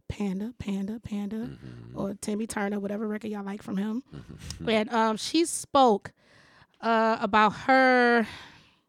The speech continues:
Speaker 1: experience working at Hot ninety-seven. She spoke very clear about her situation up there and why she was up there, up there when she discovered Designer, um, the Panda record.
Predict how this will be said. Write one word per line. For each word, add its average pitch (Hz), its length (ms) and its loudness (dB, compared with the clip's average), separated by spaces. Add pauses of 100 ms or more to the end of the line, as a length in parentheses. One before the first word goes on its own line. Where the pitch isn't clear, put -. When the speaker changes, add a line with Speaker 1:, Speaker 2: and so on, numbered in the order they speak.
(120)
Speaker 1:
experience 233 920 -4 (340)
working 220 320 0
at 196 120 -6
Hot 208 180 -8
ninety-seven. 196 720 -10 (400)
She - 160 -8
spoke 214 300 -2
very 214 260 -2
clear 214 560 -2
about 202 480 -4 (160)
her 233 160 0
situation 214 580 -4
up 208 140 -6
there 214 200 0
and 202 100 -2
why 208 160 0
she 247 100 -8
was 202 160 -6
up 202 120 -4
there, 208 300 -8
up 214 180 -6
there 208 180 0
when 208 100 -4
she 233 140 -8
discovered 254 500 0
Designer, 208 600 -4 (680)
um, 214 340 0
the 202 80 -2
Panda 277 340 4
record. 202 380 -2